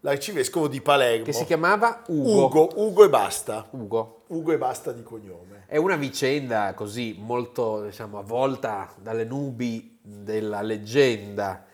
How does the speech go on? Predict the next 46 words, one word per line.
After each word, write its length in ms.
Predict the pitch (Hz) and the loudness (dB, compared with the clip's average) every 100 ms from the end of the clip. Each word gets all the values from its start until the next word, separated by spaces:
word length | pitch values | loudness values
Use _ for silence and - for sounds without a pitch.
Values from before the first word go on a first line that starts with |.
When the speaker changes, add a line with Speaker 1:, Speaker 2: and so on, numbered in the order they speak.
| _ - | _ -20
Speaker 2:
eh, 320 | - 101 101 98 | -16 -12 -12 -2
però 420 | 214 117 92 - - | 0 0 -2 -8 -18
a 60 | 107 | -12
noi 160 | 110 113 | -10 -8
piace 460 | - 104 98 - 98 | -6 -6 -6 -8 -8
la 80 | |
leggenda, 600 | 95 98 101 98 95 95 | -6 -6 -6 -6 -8 -10
poi 180 | 92 98 | -8 -10
come 240 | 95 87 95 | -10 -12 -14
diceva, 420 | 92 - 95 92 | -14 -12 -12 -12
no, 180 | 95 101 | -10 -10
Liberty 400 | 98 92 90 104 | -10 -10 -10 -8
Valance, 680 | 101 104 107 101 95 - - | -6 -4 -4 -6 -10 -14 -16
si 180 | - 101 | -14 -14
stampi 500 | - 117 113 98 113 | -4 -2 -2 -6 -4
la 100 | 107 | -4
leggenda. 380 | 98 95 107 | -4 -6 -6
Speaker 1:
Si 100 | 95 | -4
stampi 380 | 113 95 - 127 | -4 -6 -8 -8
la 80 | 107 | -2
Speaker 2:
Quella 160 | 131 131 | 0 2
Speaker 1:
leggenda. 200 | 123 101 | 0 0
Speaker 2:
che 140 | 131 | -2
passa 140 | 127 117 | -2 -4
la 80 | |
storia 280 | 113 123 143 | 0 2 4
è 20 | |
la 60 | 120 | 2
leggenda. 480 | 98 92 113 107 90 | 0 -2 -2 -2 -2
Speaker 1:
Certo. 640 | 117 90 85 - 95 - | -6 -6 -8 -16 -20 -20
Siamo 480 | - - 202 220 214 | -8 8 10 10 8
al 140 | 208 139 | 4 2
dieci, 600 | 165 175 - 160 131 135 | 0 0 -2 -4 -6 -6
al 120 | 123 131 | -8 -4
dieci 260 | 170 165 | -4 -4
novembre 300 | 165 143 113 | -4 -4 -2
del 140 | 117 117 | -6 -6
millecentosessanta. 1040 | 131 127 - 127 113 110 147 175 147 127 | -6 -8 -8 -10 -10 -10 -4 0 0 -2
Maione 580 | 117 135 175 143 117 113 | -4 0 4 4 0 -8
va 440 | 117 139 139 - - | 0 4 4 2 -6
a 120 | 107 | -8
far 280 | - 120 110 | -2 -2 -2
visita 580 | 110 143 143 117 107 110 | -4 -6 -6 -6 -6 -4
all'arcivescovo 960 | 104 104 101 - 113 120 - - 92 92 | -4 -6 -8 -8 -4 -4 -4 -10 -14 -12
assai 400 | - - 117 107 | -8 -4 -4 -6
malato, 920 | 104 104 92 80 - 120 139 190 | -6 -6 -6 -12 -14 -10 -10 -10